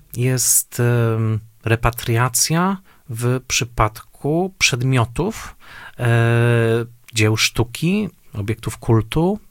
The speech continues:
eksponatów. W filmie obserwujemy podróż dwudziestu sześciu, e, eksponatów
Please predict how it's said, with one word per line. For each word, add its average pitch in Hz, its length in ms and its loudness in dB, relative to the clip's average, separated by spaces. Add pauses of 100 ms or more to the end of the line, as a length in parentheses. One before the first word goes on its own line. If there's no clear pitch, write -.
eksponatów. 117 840 0 (540)
W - 80 -20
filmie 202 380 2
obserwujemy 147 640 0 (180)
podróż 185 680 0 (280)
dwudziestu 131 640 -4
sześciu, 151 680 -2 (380)
e, 120 540 0 (460)
eksponatów 139 640 -2